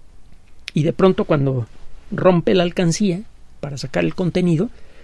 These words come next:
se topa con que tiene elementos suficientes para hacer algo espectacular. Escuche lo que ha hecho este grupo. Estos científicos que ahora trabajan, eh, en la Universidad de Essex,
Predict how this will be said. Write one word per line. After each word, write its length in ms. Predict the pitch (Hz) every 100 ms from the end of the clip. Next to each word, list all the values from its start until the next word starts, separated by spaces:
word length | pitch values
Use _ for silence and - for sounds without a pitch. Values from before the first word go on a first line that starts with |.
| -
se 220 | - -
topa 280 | 151 160 220
con 200 | - 175
que 120 | -
tiene 460 | 139 165 170 180 202 - - - - - - - -
elementos 560 | 160 143 147 175 160
suficientes 480 | 160 131 131 151 175
para 220 | - 147
hacer 200 | 131 151
algo 180 | 151 151
espectacular. 720 | 139 - - - - 190 220 - - - -
Escuche 460 | - - 220 190 208
lo 160 | 180
que 120 | - 170
ha 20 |
hecho 260 | 160 -
este 240 | 165 - 175
grupo. 380 | 196 214 - 135 - - - - - - - - - - - - - - - - - - - - - -
Estos 260 | 170 254 -
científicos 680 | 254 240 226 226 - 233
que 120 | -
ahora 220 | 160 180 185
trabajan, 600 | 175 180 165 190 202 - - - 427
eh, 400 | 160 143 135 135 - - - -
en 160 | - 143
la 80 | 151
Universidad 600 | 139 139 117 - 147 160
de 220 | 180 180
Essex, 500 | 139 185 - - -